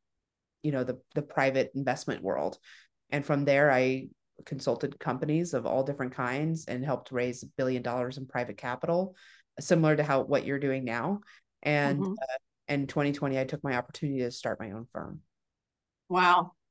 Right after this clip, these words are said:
Speaker 1: <laughs>
Speaker 2: What an arc. What,
Speaker 1: Yeah.
Speaker 2: so, but, but if we go backwards,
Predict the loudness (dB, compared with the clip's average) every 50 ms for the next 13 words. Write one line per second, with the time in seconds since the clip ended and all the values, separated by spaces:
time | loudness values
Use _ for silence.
0 | _ -10 0 4 4 4 6 4 2 6 8 8 8 8 6 4 8 10 10 12
1 | 12 10 8 4 -4 -12 -12 -12 _ _ 2 6 8 8 10 8 8 6 4 8
2 | 8 8 8 8 4 -2 -2 -2 -6 -2 0 4 4 4 6 6 8 8 8 6
3 | 6 6 6 6 4 2 0 0 0 0 -4 -8 -12